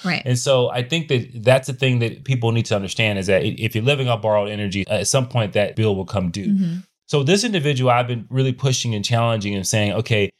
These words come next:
Speaker 2: like, what are you doing? You could start now." And one of the things that I keep hearing from this individual is all of these reasons,
Speaker 1: Mm-hmm.
Speaker 2: right? Reasons why they can't do it,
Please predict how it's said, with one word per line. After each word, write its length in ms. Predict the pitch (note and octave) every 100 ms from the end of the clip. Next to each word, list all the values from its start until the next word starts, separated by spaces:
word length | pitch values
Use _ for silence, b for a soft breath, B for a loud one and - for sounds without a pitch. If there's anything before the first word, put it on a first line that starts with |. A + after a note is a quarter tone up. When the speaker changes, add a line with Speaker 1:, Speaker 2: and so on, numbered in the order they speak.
| _ _ -
Speaker 2:
like, 180 | G#2+ F2+
what 200 | G#2 C#3
are 40 |
you 140 | D3+ C#3+
doing? 520 | A#2+ A#2+ A2 G2 F2+ _ _
You 220 | A2+ A#2+ C#3
could 140 | D#3+
start 300 | - C3+ G2+
now." 340 | A#2 G#2+ F#2 F#2
And 200 | A#2+ B2
one 140 | D#3+
of 40 | A#3
the 80 |
things 300 | B3 F#3+ D3+
that 120 | B2 A#2
I 160 | F2
keep 220 | G#2 B2 F#2+
hearing 360 | A#2+ D3+ D3
from 120 | B2+
this 120 | A2+ G#2
individual 560 | G#2 F#2 G2+ G2 F#2+ -
is 220 | G2+ F#2+
all 360 | - G#2+ B2+ C3+
of 80 | A#2
these 260 | A#2 G2
reasons, 720 | G2 G#2 F2+ D#2+ C#2 - - _ -
Speaker 1:
Mm-hmm. 180 | G3 G3
Speaker 2:
right? 220 | E3+ F3 G3 A3+ B G#2
Reasons 760 | A2 C#3+ D#3+ D3 D3+ D3 B2
why 320 | A2+ A#2 A#2
they 140 | A2+ G#2+
can't 440 | - B2 A#2+ -
do 260 | G#2 G2+ F#2+
it, 180 | F#2+